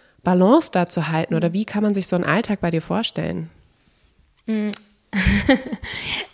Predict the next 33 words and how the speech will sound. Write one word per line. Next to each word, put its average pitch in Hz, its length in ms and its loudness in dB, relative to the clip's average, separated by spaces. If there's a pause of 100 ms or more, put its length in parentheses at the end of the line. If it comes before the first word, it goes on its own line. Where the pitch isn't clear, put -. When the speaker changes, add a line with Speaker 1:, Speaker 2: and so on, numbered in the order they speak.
(300)
Speaker 2:
Ähm, 214 360 0
mein 202 260 -6
Alltag 233 500 -4 (240)
beginnt, 233 640 -4 (560)
äh, 226 600 -4
bereits 214 360 2
um 240 100 -4
fünf 247 240 -8
Uhr 220 60 -4
morgens. 220 600 -2 (360)
Speaker 1:
Das - 180 -2
ist - 260 -6
so 160 220 -2
krank. 165 400 2 (140)
Speaker 2:
<laughs> 240 260 6
Magische 269 560 4
Speaker 1:
Das 233 60 2
muss 220 200 6
man 226 200 10
Speaker 2:
Zeit. - 80 2
Speaker 1:
auch 226 300 4
können, 202 420 4
oder? 208 320 4 (440)
Speaker 2:
Also - 220 -4
ich, 247 260 -4
also 240 160 2
ich 262 100 -6
könnte 285 280 0
jetzt 254 260 -4
darüber 233 320 -2
echt - 260 -4
Stunden 247 500 -2
sprechen, 220 640 -4